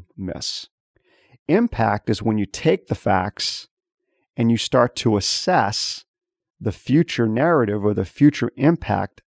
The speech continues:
of those facts. So for instance, if I see that the flight gets me into Los Angeles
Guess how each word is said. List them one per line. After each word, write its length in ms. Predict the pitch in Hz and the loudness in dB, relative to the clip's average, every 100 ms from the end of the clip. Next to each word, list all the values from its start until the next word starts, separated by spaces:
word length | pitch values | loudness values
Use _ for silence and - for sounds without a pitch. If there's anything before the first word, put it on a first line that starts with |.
| _ - | _ -4
of 200 | 107 95 | -2 0
those 200 | 107 - | 0 0
facts. 560 | 190 135 90 - - - | 0 0 0 -8 -14 -8
So 200 | - 101 | -4 -4
for 220 | - 143 | 0 0
instance, 500 | 156 - - - - _ _ _ - | 0 -2 -10 -10 -14 _ _ _ -4
if 180 | 110 127 | 0 0
I 80 | |
see 300 | 120 - 139 123 | 0 0 0 2
that 200 | 120 - _ _ _ _ | 0 -2 _ _ _ _
the 100 | 120 | -8
flight 440 | - 127 139 143 - _ _ _ _ | -6 0 2 2 -2 _ _ _ _
gets 220 | 143 - 135 | 0 0 2
me 140 | 131 | 0
into 180 | 120 120 | 2 2
Los 260 | 120 110 | 0 0
Angeles 640 | 123 123 113 117 113 - | 0 2 2 2 2 0